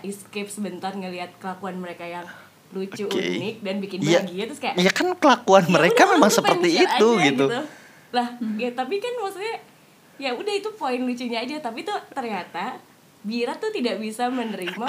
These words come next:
Speaker 1: poin
Speaker 2: <laughs>
Speaker 1: kelucuan itu. Which is kita jadi berdebat di bus sepanjang jalan.
Speaker 2: Iya, benar.
Speaker 1: Dan ujung-ujungnya adalah ngomongin ke privasi kucing.
Speaker 2: I-, iyalah, jelas lah. Maksudnya,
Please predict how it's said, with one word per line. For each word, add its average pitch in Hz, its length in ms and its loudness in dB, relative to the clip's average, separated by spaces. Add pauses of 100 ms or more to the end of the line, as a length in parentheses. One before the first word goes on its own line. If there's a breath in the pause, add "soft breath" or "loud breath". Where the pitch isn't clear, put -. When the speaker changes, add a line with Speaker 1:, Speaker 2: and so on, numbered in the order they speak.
Speaker 1:
poin 214 220 -4 (120)
Speaker 2:
<laughs> - 40 -10
Speaker 1:
kelucuan 233 500 0
itu. 220 460 -4 (460 loud breath)
Which 240 260 -6
is 392 180 -2
kita 240 300 -6 (260)
jadi 220 320 -4
berdebat 208 480 -4
di 240 120 -2
bus 202 280 -6
sepanjang 214 600 -4
jalan. 202 560 0
Speaker 2:
Iya, 160 220 8
benar. 151 360 4
Speaker 1:
Dan 339 300 0 (600 loud breath)
ujung-ujungnya 285 680 0
adalah 269 300 0
ngomongin 254 640 -2 (180)
ke 269 140 -6 (160)
privasi 269 540 -4
kucing. 311 580 -4 (180)
Speaker 2:
I-, 254 220 4
iyalah, 302 240 6
jelas 262 320 6
lah. 214 160 8
Maksudnya, 214 400 2